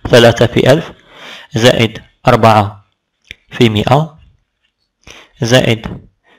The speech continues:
سبعة في عشرة زائد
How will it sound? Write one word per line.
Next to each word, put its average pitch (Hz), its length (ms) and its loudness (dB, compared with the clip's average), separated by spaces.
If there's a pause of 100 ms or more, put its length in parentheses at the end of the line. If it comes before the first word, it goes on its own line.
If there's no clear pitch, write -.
(120)
سبعة 110 640 -2 (1000)
في 110 280 2 (2000)
عشرة 110 600 -2 (760)
زائد 117 440 -2